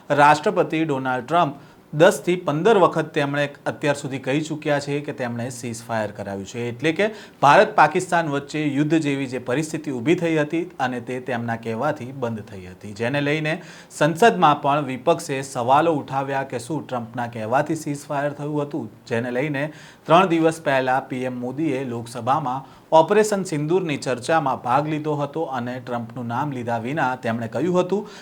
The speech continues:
કે વિશ્વના કોઈ પણ દેશે ભારતને તેની સુરક્ષા માટે કાર્યવાહી કરતા અટકાવ્યું નથી. પાકિસ્તાનના ડી જી એમ ઓએ ભારતના ડી જી એમ ઓને હુમલો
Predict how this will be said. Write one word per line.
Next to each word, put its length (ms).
કે 80
વિશ્વના 540
કોઈ 240
પણ 200
દેશે 420
ભારતને 600
તેની 240
સુરક્ષા 600
માટે 360
કાર્યવાહી 540
કરતા 360
અટકાવ્યું 580
નથી. 240
પાકિસ્તાનના 840
ડી 180
જી 120
એમ 240
ઓએ 280
ભારતના 560
ડી 160
જી 160
એમ 200
ઓને 340
હુમલો 520